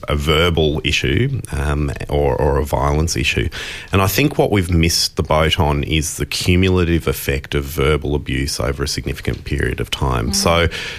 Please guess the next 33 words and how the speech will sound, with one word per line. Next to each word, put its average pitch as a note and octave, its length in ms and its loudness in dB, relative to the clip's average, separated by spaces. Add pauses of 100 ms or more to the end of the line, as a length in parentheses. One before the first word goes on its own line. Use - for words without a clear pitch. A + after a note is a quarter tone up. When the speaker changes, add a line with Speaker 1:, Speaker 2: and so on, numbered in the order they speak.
(100)
Speaker 1:
nurse G#2+ 600 2
retention D#2+ 520 0
rates - 600 -2 (100)
in D#2 340 -2
Australia, C#2+ 680 0 (120)
in D2+ 140 0
fact - 200 -2
worldwide, C#2 580 2
are D2 60 -2
very C#2 300 0
low. C#2+ 600 2 (300)
Um, C#2+ 440 0
and E2 200 2
I F2 100 4
suspect - 600 0
in F2 180 0
part E2 460 0 (500)
that E2+ 140 2
is D#2+ 160 0
because D2+ 800 0
of C#2+ 440 0
not E2+ 180 -2
just - 260 -2
the - 60 -4
physical F#2 600 0
gruelling F2 500 2
work C#2+ 240 0
that - 100 -4
nurses D2+ 420 -2
do, F2+ 360 2
but D2+ 240 -2
also D#2 500 2
that C#2+ 320 0